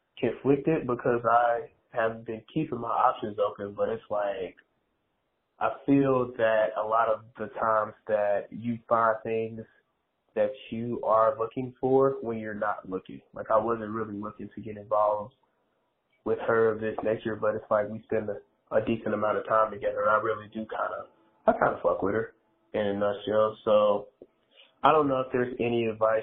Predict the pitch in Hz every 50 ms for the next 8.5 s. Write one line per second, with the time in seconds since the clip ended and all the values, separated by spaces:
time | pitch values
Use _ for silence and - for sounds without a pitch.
0 | - - 113 110 110 110 107 104 104 - - 101 - - 107 107 110 110 - 107
1 | 104 107 107 98 101 101 101 101 - - 104 - - 117 110 110 107 104 104 101
2 | 104 104 104 107 107 - 127 127 123 123 120 120 107 - 120 120 120 - _ _
3 | _ _ _ _ _ _ - 160 156 156 151 151 143 143 139 135 135 135 131 135
4 | 131 - - 123 127 127 127 127 127 - - 123 120 117 120 117 - 120 120 120
5 | 117 117 117 _ - - 117 - - - 117 117 117 - 120 117 117 117 - -
6 | _ _ _ - 117 117 113 117 113 117 117 _ _ _ - 120 113 107 107 110
7 | 110 110 - - _ _ _ _ - - 120 117 117 113 113 113 - - - -
8 | - - - 113 113 - - 123 120 120